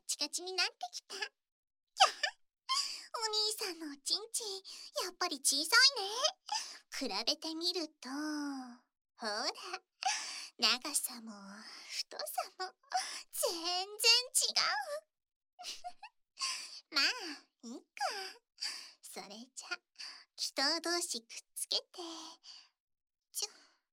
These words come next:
チュンってしながら、おちんちんシコシコしてあげるね。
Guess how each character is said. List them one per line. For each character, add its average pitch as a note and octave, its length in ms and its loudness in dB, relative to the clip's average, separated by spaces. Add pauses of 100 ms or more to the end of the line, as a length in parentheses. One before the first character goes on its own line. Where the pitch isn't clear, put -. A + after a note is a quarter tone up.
(1000)
チ - 160 0
ュ - 20 -12
ン - 40 -20
っ - 80 -20 (960)
て - 120 2
し D#4+ 220 4
な C4 100 -4
が E4 60 -2 (1000)
ら、 B3+ 80 -2
お A#3+ 60 -4
ち D4 220 0
ん D4 80 -6
ち A#3+ 160 -4
ん G3 100 -8
シ - 180 2
コ - 100 -2
シ - 160 2
コ - 120 4
し - 100 0
て C4 100 -8
あ A#3+ 140 -8
げ A#3 160 -4
る D#4 100 -4
ね。 E4+ 120 -12